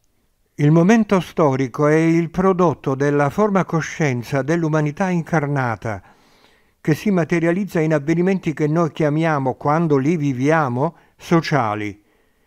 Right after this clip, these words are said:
e quando li abbiamo vissuti, storici. La forma coscienza riflette il sentire medio dell'umanità.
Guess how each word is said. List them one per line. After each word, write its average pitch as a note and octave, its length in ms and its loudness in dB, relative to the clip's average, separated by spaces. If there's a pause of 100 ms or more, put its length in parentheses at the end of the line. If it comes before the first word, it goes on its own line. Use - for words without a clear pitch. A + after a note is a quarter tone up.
(260)
e C#3+ 140 -4
quando F#3 340 2
li D#3+ 180 2
abbiamo D3+ 460 2
vissuti, D3 840 -2 (380)
storici. A#2 1000 -2 (1300)
La C#3 80 2
forma G3 320 2
coscienza C3 1120 -2
riflette D3+ 720 -2
il A#2+ 340 -6
sentire D3+ 540 0
medio E3+ 680 0
dell'umanità. C#3+ 1000 0